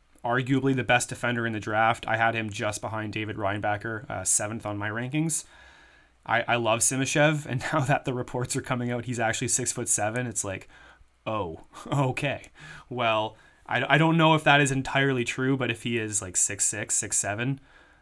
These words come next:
uh, with his skating ability, good lord, that kid's gonna be great in a few years. So I like what Arizona's doing, bringing in big, big, big name prospects that have just incredibly high ceilings. Like, that team is never good. Why not just shoot for the s-,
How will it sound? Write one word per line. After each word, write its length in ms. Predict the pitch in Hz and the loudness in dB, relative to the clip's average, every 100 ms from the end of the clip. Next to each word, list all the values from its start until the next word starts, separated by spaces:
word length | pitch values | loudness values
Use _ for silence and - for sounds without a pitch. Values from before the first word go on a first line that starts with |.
| - | -14
uh, 140 | 107 95 | -10 -6
with 160 | 117 - | -6 -2
his 120 | 131 | 2
skating 360 | - 117 120 135 | 4 4 2 2
ability, 420 | 131 139 147 156 | 2 2 4 2
good 400 | 127 98 123 110 | 0 -6 -6 -4
lord, 380 | 104 101 98 98 | -6 -4 -4 -2
that 140 | 98 | -4
kid's 200 | - 98 | -6 -8
gonna 160 | 107 98 | -8 -8
be 80 | |
great 400 | 92 - 95 92 | -10 -10 -8 -8
in 60 | - | -10
a 40 | |
few 140 | 98 104 | -10 -8
years. 460 | 95 90 92 - - _ _ | -8 -8 -6 -8 -10 _ _
So 340 | - - 98 - _ - | -14 -12 -12 -16 _ -4
I 60 | 131 | 0
like 180 | 147 156 | 2 2
what 80 | |
Arizona's 480 | 139 127 120 117 117 | 4 4 2 -2 -4
doing, 220 | 127 120 | -4 -4
bringing 280 | 117 113 113 | -2 -4 -6
in 140 | 110 101 | -6 -8
big, 420 | 101 104 101 - | -6 -4 -4 -8
big, 240 | 104 98 - | -10 -10 -10
big 260 | 104 101 101 | -6 -6 -6
name 180 | 98 | -8
prospects 600 | 95 95 90 101 98 - | -8 -8 -6 -6 -2 -2
that 160 | - 104 | -2 -2
have 160 | 101 95 | -2 -4
just 180 | 110 - _ - | -8 -12 _ -10
incredibly 540 | 120 - 127 113 113 | -8 -4 -4 -2 -4
high 160 | 101 101 | -2 -2
ceilings. 560 | - 101 92 98 - - _ - _ _ - | -2 -6 -8 -6 -6 -8 _ -20 _ _ -16
Like, 160 | 107 101 _ | -14 -14 _
that 160 | 131 - | -2 2
team 160 | 147 | 2
is 100 | 131 | 4
never 220 | 139 127 127 | 4 4 4
good. 240 | 123 120 | 2 2
Why 220 | 110 123 | 4 2
not 140 | 123 120 | 2 0
just 300 | 110 - - | -4 -6 -6
shoot 220 | - 117 | -6 -6
for 120 | 107 | -6
the 40 | |
s-, 160 | 98 - | -2 -4